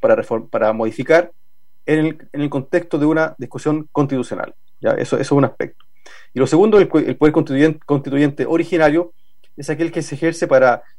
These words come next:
a ver, para refundar las bases fundamentales de una república, para refundar el ordenamiento jurídico, y justamente eso es lo que pretendemos hacer en la Convención Constitucional.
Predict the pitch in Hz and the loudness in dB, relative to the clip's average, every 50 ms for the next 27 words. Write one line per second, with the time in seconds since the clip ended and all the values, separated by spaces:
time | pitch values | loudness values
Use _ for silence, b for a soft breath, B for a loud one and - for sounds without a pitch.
0 | - - - 110 110 - - - 139 135 131 131 131 - - 135 131 170 226 196 | -16 -6 -2 -2 -2 -2 -2 0 2 2 2 2 0 -4 -6 -6 -2 -2 -2 -2
1 | 165 156 135 151 147 143 - 143 - 143 135 131 127 - - 143 139 139 127 131 | -2 0 2 0 0 0 -4 -10 -10 -8 -6 -6 -6 -4 -2 -2 -2 -2 -4 -4
2 | 135 131 120 120 135 214 202 139 104 95 - - - - - - 117 110 107 107 | -4 -4 -4 -4 -2 -2 -2 -2 -2 -6 -10 -14 -16 -16 -8 -4 -2 -2 -2 -2
3 | - 123 113 113 135 143 143 b b b b b b b b - 127 123 - 113 | -4 -8 -2 0 0 0 0 b b b b b b b b -8 -8 -6 -6 -8
4 | 110 110 110 117 120 - 120 - 131 139 175 185 175 - 143 - - 147 - 135 | -6 -4 -4 -4 -4 -6 -4 -4 -2 -2 -2 -2 0 -2 -4 -4 -4 -4 -2 0
5 | 143 147 143 - 147 147 - 160 143 139 135 131 139 147 143 - - - - - | 0 0 2 0 0 0 2 0 0 0 -2 -2 -2 -4 -4 -6 -12 -20 -20 -20
6 | - - - - - 120 - 113 107 117 160 190 180 160 - 147 139 - 180 175 | -20 -20 -20 -10 -8 -6 -4 -4 -2 2 2 2 2 2 -2 -4 -2 0 0 0
7 | - - - - 123 131 131 127 123 113 - - 120 117 - - 151 147 143 - | -2 -4 -10 -8 -6 -2 0 0 0 0 -2 -6 -8 -10 -6 -6 -6 -6 -6 -6
8 | - 117 - - 110 101 - 160 185 202 - 92 - | -8 -8 -6 -6 -8 -8 -4 2 2 2 2 2 -2